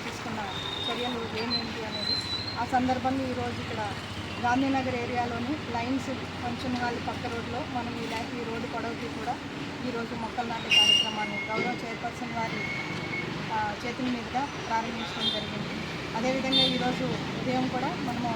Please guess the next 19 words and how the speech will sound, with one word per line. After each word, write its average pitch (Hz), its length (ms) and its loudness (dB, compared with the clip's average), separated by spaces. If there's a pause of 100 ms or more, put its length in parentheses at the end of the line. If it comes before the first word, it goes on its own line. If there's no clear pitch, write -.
(280)
హోమ్ 277 260 6
కంపోస్ట్ 262 460 0
చేస్తున్న 247 320 2 (180)
డ్వాక్రా 254 400 4
మహిళలు 247 420 4 (840)
ఉన్న - 160 6 (520)
సభ్యులు 262 500 4
ఇళ్లలో 247 380 4
ఉన్న, - 220 2 (520)
అలాగే 247 300 6
ఒక 247 240 0
టక్కర్ 254 220 2
బాబా 254 280 4
స్కూల్లో 254 440 0
కూడా 240 280 4 (400)
హోమ్ 254 240 2
కంపోస్ట్ 240 600 0
తయారు - 260 4
చేస్తున్నారు. - 520 -2